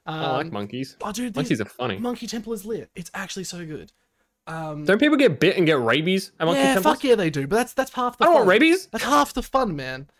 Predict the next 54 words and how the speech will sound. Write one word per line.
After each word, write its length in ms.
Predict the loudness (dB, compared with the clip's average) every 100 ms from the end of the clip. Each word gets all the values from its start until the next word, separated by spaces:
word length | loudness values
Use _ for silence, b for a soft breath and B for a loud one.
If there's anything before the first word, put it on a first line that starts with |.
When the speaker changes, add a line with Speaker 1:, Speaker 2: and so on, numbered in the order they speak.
| _ _
Speaker 2:
You're 180 | -2 0
gonna 140 | 0 0
be 100 | -2
Speaker 1:
The 60 |
monkeys 260 | 0 0 -2
Speaker 2:
seeing, 80 | -2
Speaker 1:
are 40 |
menaces. 380 | -6 -6 -6 -6
Speaker 2:
mate, 180 | -6 -4
you'll 120 | -6
see 160 | -6
the 80 | -8
snow 260 | -6 -4 -4
monkeys 440 | -4 -8 -14 -14
in 60 | -18
Japan. 500 | -18 -16 -16 -18 _ _ _ _ _ _ _ _ -20 -8
Speaker 1:
Oh, 720 | -6 -4 -4 -4 -4 -6 -8 -4
Speaker 2:
Are 80 |
you 60 | -2
gonna 120 | -2
go 120 | -2 0
to 40 |
Speaker 1:
true. 220 | 2 2
Speaker 2:
the 100 | 4 2
deer, 120 | 0
are 80 | -4
you 60 | -4
going 160 | -6
to 80 | -6
the 80 | -8
deer 220 | -6 -6
park? 480 | -6 -6 -8 -10 -20 _ _ _ _
Speaker 1:
Yeah, 200 | -2 0
Nara, 840 | 0 -2 0 0 2 2 2 2 0 -4
uh, 40 |
Nara? 500 | -2 0 0 0 -2 -8 _ -14
Speaker 2:
I, 80 |
I 40 | -14 _ -10
Speaker 1:
Uh, 200 | -4 -2
Speaker 2:
don't 100 | 2
Speaker 1:
yeah, 100 | 4
Speaker 2:
know. 80 |
Speaker 1:
we 100 | 4
are. 200 | 2 0 -6 -10
Speaker 2:
Yeah, 260 | -8 -6
just, 80 | -2
Speaker 1:
Yeah, 80 | 0
we 100 | 2
are. 180 | 0 -2 _ _ _ _
Speaker 2:
if 120 | -14
you 80 | -12
bow 280 | -8 -6 -6
to 120 | -4
them, 220 | -6 -6